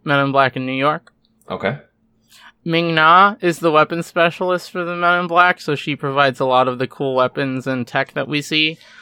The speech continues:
Speaker 2: Cool.
Speaker 1: Um, and she goes through them all and explains them. It's fun.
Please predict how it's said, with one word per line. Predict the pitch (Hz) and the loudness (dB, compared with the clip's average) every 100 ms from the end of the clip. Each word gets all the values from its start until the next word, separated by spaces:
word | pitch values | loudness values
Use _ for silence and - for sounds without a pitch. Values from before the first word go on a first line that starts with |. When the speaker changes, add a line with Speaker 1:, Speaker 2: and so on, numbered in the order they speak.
| - - | -20 -12
Speaker 2:
Cool. | 87 90 113 | -8 -6 -2
Speaker 1:
Um, | 139 127 123 | 0 0 -2
and | 123 | -6
she | - 131 | -4 -4
goes | 123 120 - | -2 -2 -4
through | - 131 | -6 -4
them | 127 | -2
all | 131 123 | 0 0
and | 120 | -2
explains | 117 - 131 123 120 | -6 -8 -6 -6 -6
them. | 131 127 | -4 -4
It's | 123 - | -6 -8
fun. | 135 123 120 | -6 -4 -6